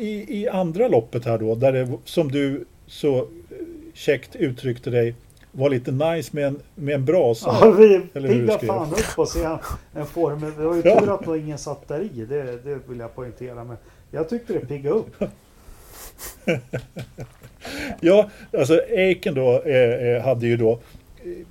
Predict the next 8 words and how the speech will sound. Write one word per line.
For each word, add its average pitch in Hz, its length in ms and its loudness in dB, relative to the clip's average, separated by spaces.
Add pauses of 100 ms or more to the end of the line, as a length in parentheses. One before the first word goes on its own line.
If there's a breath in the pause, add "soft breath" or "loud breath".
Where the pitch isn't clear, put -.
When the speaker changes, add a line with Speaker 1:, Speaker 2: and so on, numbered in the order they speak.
(560)
Speaker 1:
Giotto 151 460 2
på 156 120 0
utsidan 156 680 2
och 127 220 -4
fick, 135 320 -8
hade 135 200 -4
punka 151 500 4
då, 123 260 4